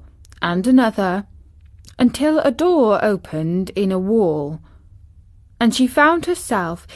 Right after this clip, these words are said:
in a room with a fire in it and supper on a table. Missus Medlock said unceremoniously, "Well, here you are. This room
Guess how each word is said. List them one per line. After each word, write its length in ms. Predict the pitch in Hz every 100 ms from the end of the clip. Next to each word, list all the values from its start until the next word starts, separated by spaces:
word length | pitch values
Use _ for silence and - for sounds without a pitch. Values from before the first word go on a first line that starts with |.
| - -
in 160 | 196
a 80 | 196
room 580 | 196 262 277 269 254 -
with 120 | 202 196
a 80 |
fire 540 | 185 - 311 330 233 156
in 120 | 151
it 200 | 160 - -
and 200 | 202 196
supper 360 | 254 240 -
on 140 | 202 202
a 60 |
table. 600 | - 254 254 196 143 - - - - - - - - - -
Missus 400 | 220 220 - 196
Medlock 540 | 233 262 233 175 - -
said 380 | - 185 160 - -
unceremoniously, 1300 | 202 196 - 190 175 180 180 160 156 - 156 143 151 - - - - - 247
"Well, 180 | 294
here 260 | 247 311 392
you 200 | 392 370
are. 420 | 254 240 247 233 - - - - - - - -
This 340 | 196 381 - 262
room 460 | 277 294 302 330